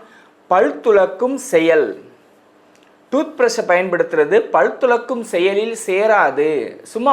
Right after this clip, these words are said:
மனசை திருப்திப்படுத்துறதுக்காக வேணா இரவு உணவுக்கு பின்னாடி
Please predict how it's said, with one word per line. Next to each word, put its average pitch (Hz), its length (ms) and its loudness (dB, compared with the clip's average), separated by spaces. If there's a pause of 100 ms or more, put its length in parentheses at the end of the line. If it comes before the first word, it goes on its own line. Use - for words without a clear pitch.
(140)
மனசை 285 400 0 (140)
திருப்திப்படுத்துறதுக்காக 196 1300 -2
வேணா 131 360 -2 (640)
இரவு 254 420 2
உணவுக்கு 233 460 -2 (100)
பின்னாடி 143 540 -2